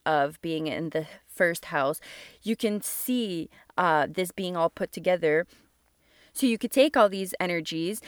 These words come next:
and you put the first house and give it fire energy and add a cardinal modality, you get a passionately driven individual who wants to lead and knows what they want.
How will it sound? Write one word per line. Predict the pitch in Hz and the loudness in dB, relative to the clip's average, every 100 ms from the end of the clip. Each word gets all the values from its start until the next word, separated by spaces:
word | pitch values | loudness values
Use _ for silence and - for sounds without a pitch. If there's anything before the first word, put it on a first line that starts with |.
| 269 | -6
and | - 180 170 165 175 | -2 0 0 -4 -6
you | |
put | 180 196 180 | 0 4 4
the | 180 | 0
first | - 247 311 - | 2 2 2 0
house | 190 156 170 - | 2 2 2 -2
and | 180 175 | -4 -2
give | 180 170 | -2 2
it | 160 - | 0 -2
fire | - 190 233 269 - | 0 4 6 4 2
energy | 165 151 143 147 143 185 254 - - | 0 -2 -4 -4 -4 -4 -8 -12 -8
and | - 170 160 165 - | -2 2 2 0 2
add | 170 170 | 4 4
a | 160 - - | 0 -6 -10
cardinal | 202 190 190 170 | -2 0 0 -2
modality, | 156 147 202 302 330 196 180 220 - - | -4 4 8 8 8 2 0 -4 -8 -10
you | - 214 | -6 4
get | 202 190 190 - - | 8 10 8 4 -4
a | - | 0
passionately | - 247 - 285 269 247 247 | 6 6 6 2 0 0 -2
driven | 220 220 226 226 | 2 2 2 -2
individual | - 214 202 185 240 302 208 170 196 - | 0 0 0 0 0 0 2 4 2 -2
who | 226 220 220 220 208 _ _ _ - | -2 -2 -2 -4 -8 _ _ _ -4
wants | 175 196 247 - | 2 4 4 0
to | 320 | 0
lead | 294 185 165 190 254 - | 0 0 -2 0 0 2
and | 185 175 180 170 185 | 2 2 0 -2 4
knows | 175 214 226 | 6 4 2
what | 175 170 | 2 4
they | 240 | 2
want. | 277 - 494 143 | 4 4 4 0